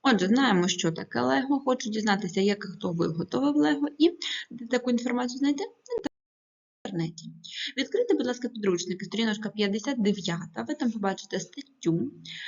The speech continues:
прочитайте її з позначками, що ви вже знаєте, що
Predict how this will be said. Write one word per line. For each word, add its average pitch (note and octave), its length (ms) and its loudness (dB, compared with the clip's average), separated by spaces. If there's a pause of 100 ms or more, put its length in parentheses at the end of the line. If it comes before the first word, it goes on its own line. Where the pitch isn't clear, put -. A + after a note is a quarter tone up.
(240)
прочитайте B3 1000 -2
її D#4+ 320 2 (500)
з C4 260 -6
позначками, A#3 760 0
що G#3+ 180 0
ви G3+ 100 2
вже F3+ 180 -2
знаєте, G#3 500 0
що A#3+ 160 -2